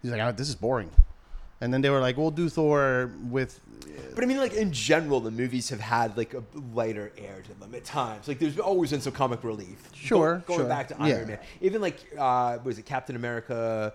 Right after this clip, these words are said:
Speaker 2: Winter Soldier, the scene where he meets Sam, where they're jogging and he's, like, taking notes about, like, things that he should try, check out. And it's like
Speaker 1: Yeah.
Speaker 2: Star Wars, Star Trek,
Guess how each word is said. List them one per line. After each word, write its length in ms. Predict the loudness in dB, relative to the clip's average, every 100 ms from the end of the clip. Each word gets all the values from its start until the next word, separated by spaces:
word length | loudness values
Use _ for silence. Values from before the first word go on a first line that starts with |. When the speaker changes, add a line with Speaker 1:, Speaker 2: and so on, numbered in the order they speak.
| -10 _ _
Speaker 2:
Winter 300 | -4 -2 -2
Soldier, 460 | -6 -8 -10 -12 -16
the 60 | -16
scene 280 | -12 -10 -6
where 100 | -6
he 100 | -6
meets 320 | -8 -8 -6
Sam, 440 | -4 -2 0 -2 -4
where 140 | -6
they're 120 | -8
jogging 540 | -6 -2 -2 -2 -6 -8
and 80 |
he's, 100 | -8 -8
like, 120 | -10
taking 360 | -10 -10 -10
notes 540 | -6 -4 -4 -6 -12 -12 -20 _ _
about, 440 | -4 -2 -2 -6 -12
like, 200 | -14 -14 -20 -20 -20 -4
things 260 | -2 0 -2
that 100 | -4
he 100 | -4
should 260 | -8 -12 -12
try, 280 | -6 -4 -6
check 260 | -8 -8 -6
out. 280 | -4 -4 -6
And 80 | -6
it's 100 | -4
like 100 | -2
Speaker 1:
Yeah. 60 |
Speaker 2:
Star 240 | -2 -2 -4
Wars, 300 | -4 -8 -8
Star 220 | -4 -4
Trek, 460 | -2 -6 -6 -8